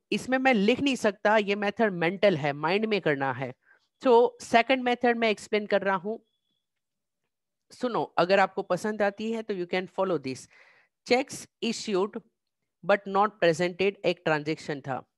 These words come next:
ओके, या मैं क्वेश्चन में ही आता हूं, so that you can understand in a, uh, better way। So I hope you have written this। Now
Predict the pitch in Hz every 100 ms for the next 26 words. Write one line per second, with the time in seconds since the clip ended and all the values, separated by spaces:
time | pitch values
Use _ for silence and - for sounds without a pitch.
0 | _ _ _ _ _ _ 156 190 - 170
1 | 180 190 196 196 180 - 214 214 208 190
2 | 175 185 170 202 - 175 180 170 165 175
3 | 151 151 160 185 180 165 196 277 _ _
4 | _ _ _ _ _ 151 156 160 - -
5 | 127 143 151 165 143 151 127 - _ _
6 | _ _ _ _ _ _ _ _ _ _
7 | _ _ _ _ _ 202 208 233 240 220
8 | 208 220 196 202 220 214 233 - - _
9 | _ _ _ _ -